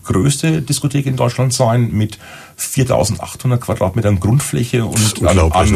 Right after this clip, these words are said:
Speaker 2: ne?
Speaker 1: an vielen Stellen ist die zweistöckig. Also das
Speaker 2: Mhm.
Speaker 1: heißt, Gastfläche ist, ähm, kaum schätzbar. Ich würd mal sagen, irgendwo sechseinhalb bis siebentausend Quadratmeter. Und den Laden gibt's auch schon,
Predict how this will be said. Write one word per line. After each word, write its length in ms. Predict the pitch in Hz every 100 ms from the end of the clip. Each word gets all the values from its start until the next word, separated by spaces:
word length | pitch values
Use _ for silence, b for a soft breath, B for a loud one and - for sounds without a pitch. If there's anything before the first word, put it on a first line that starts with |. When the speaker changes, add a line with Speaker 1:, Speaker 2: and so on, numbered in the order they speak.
| 85
Speaker 2:
ne? 60 | -
Speaker 1:
an 440 | 101 107 107 180
vielen 320 | 104 - 139 135
Stellen 300 | 127 123 127
ist 160 | 120
die 60 | 120
zweistöckig. 720 | - 104 - 117 104 139 -
Also 160 | 87 98
das 140 | 104
Speaker 2:
Mhm. 40 |
Speaker 1:
heißt, 220 | 98 104 - B B B -
Gastfläche 600 | - - - 131 120 123
ist, 400 | 120 120 - -
ähm, 480 | 107 101 101 85 -
kaum 240 | 104 98 120
schätzbar. 460 | 120 - - 101
Ich 120 | 110
würd 160 | 135 -
mal 100 | 107
sagen, 380 | - 101 107 95
irgendwo 580 | 90 113 127 113 117 117 B B
sechseinhalb 560 | - 120 - 117 101 131
bis 200 | 120 -
siebentausend 560 | 143 139 107 104 127
Quadratmeter. 580 | 117 107 107 98 95 117 B B B -
Und 200 | 113 98
den 120 | 98
Laden 380 | 90 71 123 120
gibt's 280 | - - -
auch 120 | 120
schon, 360 | - 131 127